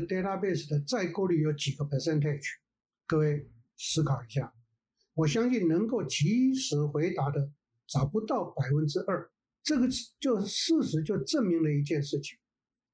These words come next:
大家都把交易的客户当成是放在一边的，反正他会主动的来，客户是要去关心，客户是要去招呼的。我们不能够因为他有买，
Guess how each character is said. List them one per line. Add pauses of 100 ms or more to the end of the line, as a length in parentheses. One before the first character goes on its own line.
大
家
都
把
交
易 (540)
的
客
户
当
成
是
放
在
一
边
的， (320)
反
正 (220)
他
会
主
动
的
来， (800)
客
户 (160)
是
要
去
关
心， (380)
客
户
是
要
去
招
呼
的。 (840)
我
们
不
能
够
因
为
他
有
买，